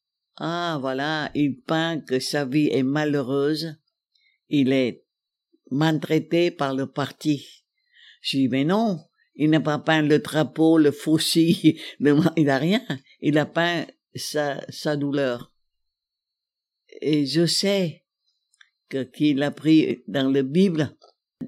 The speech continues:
il y a une parole, « Mon Seigneur, je vous donne ma tête à couper », pour parler de la souffrance. Alors, il a mis ça.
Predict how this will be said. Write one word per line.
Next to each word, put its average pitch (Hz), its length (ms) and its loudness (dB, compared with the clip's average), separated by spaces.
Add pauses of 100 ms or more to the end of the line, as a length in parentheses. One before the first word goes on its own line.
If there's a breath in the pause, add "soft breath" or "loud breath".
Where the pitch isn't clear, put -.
(140)
il 139 100 2
y 139 80 2
a 143 60 2
une 139 100 -2
parole, « 139 540 0
Mon 143 160 2
Seigneur, 147 680 -2 (440 soft breath)
je - 180 -2
vous 143 200 0
donne 139 300 2
ma 131 200 -2
tête 147 380 -4
à 135 40 -8
couper », - 640 -6 (760)
pour - 180 -6 (320)
parler 143 280 -2
de 117 120 -6
la 117 140 -6
souffrance. - 720 -8 (1080)
Alors, 127 320 -6
il 127 160 -2
a - 20 -4
mis 127 220 -4
ça. 139 400 -8